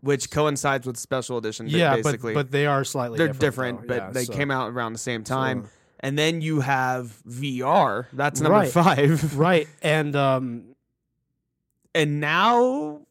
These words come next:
Speaker 2: and now anniversary
Speaker 1: the tenth
Speaker 2: edition.
Speaker 1: anniversary one. That's sixth one, I think. There could be more. I wanna doubt it. <laughs>
Speaker 2: And, uh, there was that,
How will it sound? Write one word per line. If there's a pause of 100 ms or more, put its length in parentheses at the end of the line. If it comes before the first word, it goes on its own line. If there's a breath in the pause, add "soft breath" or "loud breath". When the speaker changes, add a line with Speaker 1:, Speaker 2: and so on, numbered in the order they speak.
(140)
Speaker 2:
and
now
anniversary
Speaker 1:
the
tenth
Speaker 2:
edition.
Speaker 1:
anniversary
one.
That's
sixth
one,
I
think.
There
could
be
more. (160)
I
wanna
doubt
it.
<laughs>
Speaker 2:
And,
uh,
there
was
that,